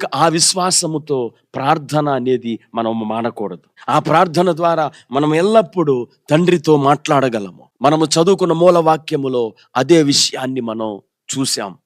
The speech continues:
"ఏలయనగా మనం ఆయనకు మొర్ర పెట్టినప్పుడల్లా మన దేవుడైన యెహోవా మనకు సమీపముగా ఉన్నట్టు మరి ఏ గొప్ప జనమునకు ఏ దేవుడు సమీపంగా ఉన్నాడు?" కనుక నా ప్రియ సోదరి సోదరుడా, గడిచిన కాలములో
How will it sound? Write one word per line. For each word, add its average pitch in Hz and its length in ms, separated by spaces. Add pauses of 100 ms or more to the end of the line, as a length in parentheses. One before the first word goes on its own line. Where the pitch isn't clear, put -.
(140)
"ఏలయనగా 143 540
మనం 143 280
ఆయనకు 147 380
మొర్ర 151 280
పెట్టినప్పుడల్లా 156 960 (320)
మన 143 160
దేవుడైన 165 440
యెహోవా 170 560 (220)
మనకు 165 280
సమీపముగా 196 800
ఉన్నట్టు 127 640 (240)
మరి 107 160
ఏ 170 240
గొప్ప 175 280
జనమునకు 143 720 (240)
ఏ 165 180
దేవుడు 127 500 (140)
సమీపంగా 123 560
ఉన్నాడు?" 95 360
కనుక 127 200
నా 131 140
ప్రియ 135 240
సోదరి 131 420
సోదరుడా, 110 600 (340)
గడిచిన 151 320
కాలములో 156 720